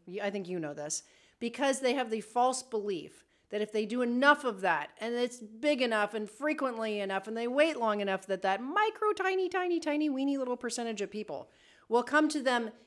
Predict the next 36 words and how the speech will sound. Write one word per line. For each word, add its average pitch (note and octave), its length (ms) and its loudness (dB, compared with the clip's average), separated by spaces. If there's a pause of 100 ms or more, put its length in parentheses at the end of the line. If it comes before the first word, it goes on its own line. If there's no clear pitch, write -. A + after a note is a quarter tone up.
(140)
in B3+ 140 -2
such D4 300 2
a C4 100 2
passive, D4 640 2
non-confrontational B3 1120 -2
way. G3 340 -8 (540)
"I'm C#4+ 260 0
ready C#4 280 -2
to - 120 -12
buy G#3 220 -8
a A#3+ 40 -6
house G#3+ 340 -12
with A3 160 -12
you G#3+ 140 -8 (100)
today, G#3+ 420 -8
Tim," D#3 300 -12 (260)
right? G3+ 300 -4 (380)
They A#3 140 2
think D#4+ 440 0
that A#3+ 160 -2 (340)
there's G#3+ 240 0
going A3+ 200 0
to G#3+ 60 -2
be G3 180 -4
no G3 280 6
confrontation, D#4 920 0
and G#3+ 120 -2
they A3 100 0
also C4+ 380 6
falsely B3 420 0
believe G3+ 400 -4
that F#3 240 -2 (360)
I A#3 180 6
am C4+ 260 4
the A#3 140 -2
only, A3+ 420 -2